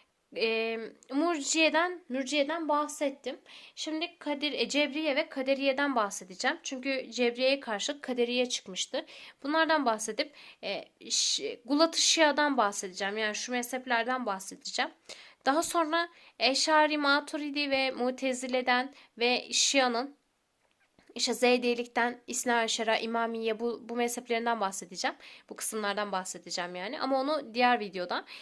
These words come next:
Öncelikle bunlardan bahsedeceğim ki bu, bunlardan soru geliyor ve salt bilgi sorusu geliyor. Biliyorsanız yapıyorsunuz, bilmiyorsanız kaçırıyorsunuz.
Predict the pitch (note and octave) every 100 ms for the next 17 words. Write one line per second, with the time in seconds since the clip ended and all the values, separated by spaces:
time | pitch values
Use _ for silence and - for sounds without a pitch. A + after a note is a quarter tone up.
0 | - - C4 D4 E4 E4 D#4 D4 D#4 D#4
1 | D#4+ D4+ C#4+ B3+ D4+ F4+ E4 A#3+ - -
2 | A3 C4 C#4 C#4+ D#4+ E4 - B3 C4 C4+
3 | B3+ A#3 E4 - D#4 D#4+ D#4 C#4+ D#4 B3
4 | B3 B3 C#4+ C4+ A3 G#3 F#3+ F3+ A3 -
5 | - - - D#4 E4 B3+ B3 G#3+ F3+ G#3
6 | D4 D4+ E4 D#4+ C4+ C4+ B3 G3+ C#4+ D4+
7 | - A#3+ - B3 B3 A#3 G3+ G#3+